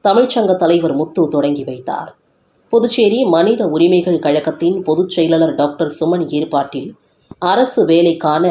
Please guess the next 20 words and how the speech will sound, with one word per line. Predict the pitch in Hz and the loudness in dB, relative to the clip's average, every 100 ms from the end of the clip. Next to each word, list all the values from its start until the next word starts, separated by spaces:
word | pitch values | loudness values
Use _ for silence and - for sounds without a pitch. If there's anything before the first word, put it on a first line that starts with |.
| 139 | 0
ஒரு | 143 160 170 | 0 2 2
மாத | 160 170 202 160 | 2 2 0 -2
இலவச | 151 175 190 190 | 0 0 0 -4
பயிற்சி | - 147 170 - | -4 -2 -2 -4
வகுப்பின் | 151 147 160 160 143 | -4 -2 -4 -4 -4
துவக்க | 143 160 151 | -4 -6 -6
விழா | 127 131 120 - _ _ _ - | -8 -6 -8 -10 _ _ _ 0
புதுவை | 226 214 202 | 4 4 2
தமிழ்ச்சங்கத்தில் | 190 180 226 226 196 - - 147 | 2 2 2 0 -2 -2 -2 -2
நடைபெற்றது. | 139 139 - - - - _ _ _ _ | -2 -4 -8 -10 -12 -14 _ _ _ _
டாக்டர் | - 170 170 170 | -2 0 2 -2
சுமன் | - 185 190 | 0 -2 0
தலைமையில் | 185 160 165 202 | 0 0 0 -2
நடைபெற்ற | 147 147 180 180 - 143 | 0 0 0 -4 -6 -6
நிகழ்ச்சியில் | 139 151 - 139 131 - _ _ _ - | -4 -4 -6 -8 -10 -12 _ _ _ 0
சிறப்பு | 220 247 254 | 4 4 2
விருந்தினராக | 165 170 170 165 151 147 185 147 | 2 4 4 4 2 0 0 0
தமிழ்ச்சங்க | 160 175 202 190 165 | 2 2 0 0 -2
தலைவர் | 165 151 156 143 | 0 0 0 -2
முத்து | 135 143 185 | -4 -4 -2